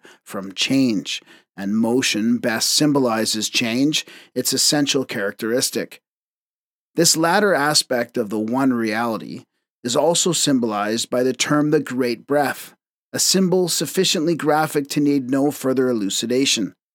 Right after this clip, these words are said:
Thus, then, the first fundamental axiom of the Secret Doctrine is this metaphysical one absolute beingness,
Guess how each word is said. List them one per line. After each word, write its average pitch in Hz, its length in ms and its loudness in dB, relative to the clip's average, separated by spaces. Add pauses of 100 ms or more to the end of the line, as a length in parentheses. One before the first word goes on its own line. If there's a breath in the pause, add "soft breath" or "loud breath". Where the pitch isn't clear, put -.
(600)
Thus, 185 320 2
then, 160 320 2
the 147 80 0
first 175 380 -2
fundamental 147 680 0
axiom 143 640 0
of 135 100 -2
the 139 80 -4
Secret 147 500 -2
Doctrine 123 480 0
is 123 220 -2
this 135 260 0
metaphysical 143 800 -2
one 139 560 0 (360 soft breath)
absolute 135 800 0
beingness, 151 560 0